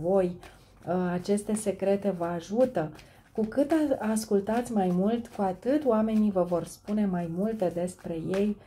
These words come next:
și voi veți avea astfel mai multe informații.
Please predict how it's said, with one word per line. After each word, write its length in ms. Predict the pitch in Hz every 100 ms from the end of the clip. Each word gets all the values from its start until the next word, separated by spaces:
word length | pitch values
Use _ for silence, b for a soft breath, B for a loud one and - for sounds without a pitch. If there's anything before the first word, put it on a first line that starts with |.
| B B
și 180 | - 262
voi 260 | 190 214
veți 280 | 233 214 214
avea 360 | 185 175 185 190
astfel 460 | 180 180 - 180 185
mai 200 | 175 170
multe 280 | 175 190 185
informații. 1000 | 180 175 - 165 165 180 185 180 151